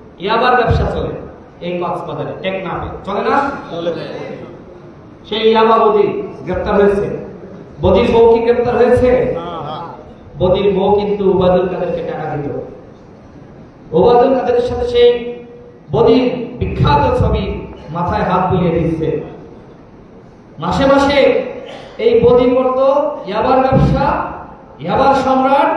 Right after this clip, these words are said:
Speaker 1: যা আয় হতো তার ফিফটি পার্সেন্ট যেত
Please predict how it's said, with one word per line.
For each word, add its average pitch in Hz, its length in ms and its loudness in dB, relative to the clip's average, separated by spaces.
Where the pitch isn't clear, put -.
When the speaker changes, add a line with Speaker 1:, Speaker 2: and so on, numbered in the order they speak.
Speaker 1:
যা 190 100 -2
আয় 202 160 -2
হতো 233 220 2
তার 208 180 -2
ফিফটি - 340 2
পার্সেন্ট 220 400 -4
যেত 196 160 -10